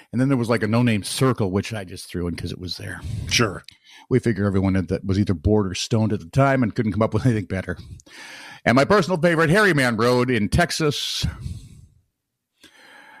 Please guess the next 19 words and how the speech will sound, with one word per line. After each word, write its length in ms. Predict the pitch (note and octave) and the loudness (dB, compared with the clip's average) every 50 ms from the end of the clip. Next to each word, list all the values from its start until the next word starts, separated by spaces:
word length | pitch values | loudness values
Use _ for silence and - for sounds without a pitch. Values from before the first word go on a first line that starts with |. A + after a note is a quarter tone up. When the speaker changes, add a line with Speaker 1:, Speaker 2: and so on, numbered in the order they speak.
| _ _ | _ _
Speaker 1:
May 100 | - A#2 | 2 4
have 100 | B2+ A#2 | 4 4
gotten 200 | A2+ B2+ A2+ A#2+ | 2 0 0 0
its 120 | A#2 - - | -4 -4 -2
name 160 | B2+ B2 A#2 | -2 -2 0
from 100 | A#2+ A2+ | 0 0
an 60 | A2 | 0
actual 300 | A#2 A#2+ A2 - B2 A2 | 0 0 -2 -2 -4 0
hairy 220 | A2 A2 G#2 G#2 G2+ | 0 0 0 0 0
man 260 | C3+ D#3 D#3 D3+ D3 | 0 0 0 0 0
that 100 | B2 A2+ | -2 -2
was 340 | A2+ A2+ G2 F2 E2+ F2+ F#2+ | -2 -4 -6 -8 -12 -14 -6
rumored 280 | G2 A#2+ B2+ B2 A2+ | -4 -2 0 0 -2
to 60 | G#2+ | -2
wander 300 | G#2 G#2+ A#2 A#2 G#2+ A2 | 0 0 0 0 0 -2
down 260 | G2+ A2+ A2+ A2 G#2+ G#2+ | 0 0 0 0 0 -2
the 80 | G2+ | -4
town 380 | - A#2 A#2+ A#2+ A#2+ C3+ D#3 D#3 | -4 -2 -2 0 0 0 0 0
in 400 | C3 A2 G#2 G2+ G2+ F#2 E2+ | 0 0 0 -2 -2 -4 -8